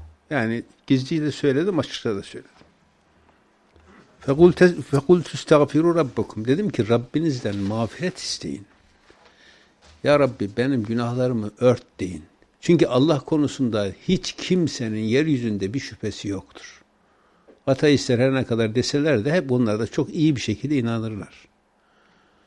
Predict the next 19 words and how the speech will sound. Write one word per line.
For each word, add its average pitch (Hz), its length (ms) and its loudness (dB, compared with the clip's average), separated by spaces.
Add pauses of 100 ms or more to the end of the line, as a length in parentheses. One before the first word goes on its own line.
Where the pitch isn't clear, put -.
(680)
Şimdi 123 220 0
ateistlerin 139 520 4
en 147 120 6
çok - 340 -4
olduğu 127 680 2
Fransa'dan 120 600 2
bugün 120 320 2
misafirlerimiz 127 880 0
vardır. 117 300 0
Bunlar 123 380 -2 (380)
çok - 340 -2
rahat 123 300 0
bir 117 40 -8
şekilde, 117 400 -2
onlar 120 300 0
her 127 200 2
zaman 117 340 4
görüyorlardır 120 720 2
yani. 98 200 -8